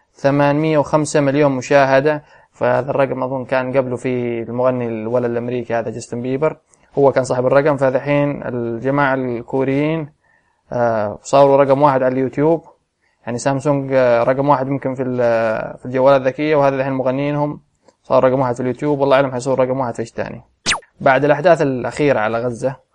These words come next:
والصمود الرائع اللي يعني ورونا إياه أخواننا غزة وعلموه للكثير من العرب،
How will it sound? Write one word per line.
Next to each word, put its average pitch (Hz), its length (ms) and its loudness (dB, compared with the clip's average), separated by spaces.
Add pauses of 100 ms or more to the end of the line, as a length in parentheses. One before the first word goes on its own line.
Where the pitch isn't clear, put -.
(220)
والصمود 135 500 0
الرائع 127 300 6
اللي 113 360 -2
يعني 104 560 -12
ورونا 127 420 -6
إياه 123 160 -2
أخواننا 117 360 -4
غزة 120 260 -2
وعلموه 120 560 -2 (420)
للكثير 123 640 -2
من 120 100 -4
العرب، 113 580 0